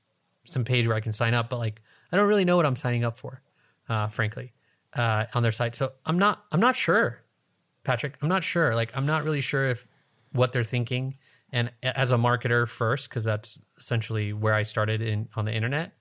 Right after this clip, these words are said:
I don't understand it. I understand the branding aspect. I don't understand the conversion aspect today. I go to their site.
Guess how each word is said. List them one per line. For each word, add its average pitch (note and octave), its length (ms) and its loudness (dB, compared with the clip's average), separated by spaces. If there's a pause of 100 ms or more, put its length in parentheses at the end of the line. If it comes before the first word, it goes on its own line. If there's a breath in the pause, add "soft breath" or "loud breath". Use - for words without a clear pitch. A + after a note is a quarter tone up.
(600 soft breath)
I B2+ 100 2
don't C#3 160 2
understand A#2+ 480 0
it. A2 120 -10 (360)
I C#3 80 2
understand G3 340 4
the F3+ 60 4
branding C#3 300 4
aspect. A2+ 480 -2 (480 soft breath)
I C3 80 4
don't D#3+ 160 6
understand D3 340 2
the B2 40 0
conversion A#2+ 420 2
aspect A2+ 380 -2
today. A2 280 0
I C3+ 80 0
go C#3+ 140 4
to D3 60 2
their C3+ 120 2
site. C#3+ 320 0